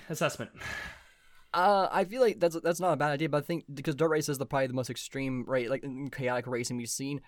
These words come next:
Speaker 2: but I feel like it's too similar to Marble League. So I think maybe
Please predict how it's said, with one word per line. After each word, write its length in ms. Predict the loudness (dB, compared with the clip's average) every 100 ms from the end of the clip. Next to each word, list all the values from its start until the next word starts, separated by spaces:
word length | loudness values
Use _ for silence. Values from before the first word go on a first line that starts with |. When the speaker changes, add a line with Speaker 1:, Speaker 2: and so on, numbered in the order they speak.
| _ _ 0
Speaker 2:
but 100 | 2
I 80 |
feel 260 | 2 2 4
like 140 | 4 2
it's 240 | -2 -2
too 300 | -4 -4 -2
similar 340 | -2 0 -2
to 460 | -4 -6 -6 -6 -6
Marble 320 | -2 0 0
League. 140 | -2 -2
So 80 | -4
I 20 |
think 180 | -4 -6 -12 -4
maybe 460 | -2 -2 -4 -6